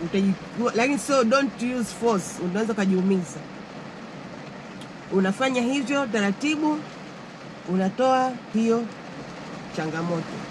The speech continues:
Utatumia hayo mafuta kwa kipindi hiki, naomba tulia, tumia mafuta. Yani mafuta hayo, hizo sabuni zako za urembo, za nini, achana nazo kabisa,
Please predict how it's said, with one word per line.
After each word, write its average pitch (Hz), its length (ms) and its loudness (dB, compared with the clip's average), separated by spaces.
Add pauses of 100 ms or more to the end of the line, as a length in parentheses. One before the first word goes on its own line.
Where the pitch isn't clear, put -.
(460)
Utatumia 240 500 4
hayo 262 200 6
mafuta 214 440 2
kwa 190 120 4
kipindi 202 360 4
hiki, 208 220 2
naomba 196 280 2
tulia, 214 460 0 (160)
tumia 202 240 4
mafuta. 190 340 -2 (480)
Yani 247 200 2
mafuta 220 400 2
hayo, 214 460 6 (360)
hizo 220 200 2
sabuni 226 360 2
zako 240 280 4
za 208 180 6
urembo, 240 580 4
za 196 200 2
nini, 226 280 2
achana 202 340 4
nazo 185 420 2 (1200)
kabisa, 208 500 2